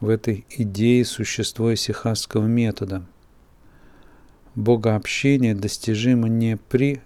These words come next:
эпизодических занятиях умным деланием, не просто при исполнении правил и посещении богослужений,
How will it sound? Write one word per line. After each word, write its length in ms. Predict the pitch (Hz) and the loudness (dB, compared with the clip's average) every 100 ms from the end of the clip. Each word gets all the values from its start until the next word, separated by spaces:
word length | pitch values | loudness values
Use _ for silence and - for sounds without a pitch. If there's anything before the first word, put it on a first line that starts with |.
| _ | _
эпизодических 1400 | - 113 120 104 117 110 110 98 107 - - 101 - - - _ - | -8 -2 -2 2 2 2 -4 -4 -8 -8 -8 -10 -10 -18 -20 _ -6
занятиях 760 | 107 113 113 104 - 104 - | 0 2 2 0 -2 -6 -4
умным 300 | 113 101 101 | -4 -2 -2
деланием, 540 | 101 107 104 95 92 95 _ _ _ - - - - - - _ - | 0 0 0 -2 -6 -10 _ _ _ -20 -20 -20 -20 -20 -20 _ -4
не 100 | 110 | 0
просто 420 | 131 143 - 110 | 4 4 2 -4
при 500 | - 113 110 110 107 - - | -2 0 2 2 0 -6 -8
исполнении 600 | 117 - 120 113 110 104 | -6 -4 -2 0 0 0
правил 540 | 104 - 120 127 110 104 | -2 0 2 4 2 0
и 100 | 101 | -2
посещении 800 | - - - 98 - 110 104 101 | -4 -6 -6 -6 -2 0 2 0
богослужений, 920 | 101 104 - 117 110 110 98 95 | 0 -2 -2 -2 0 0 -2 -4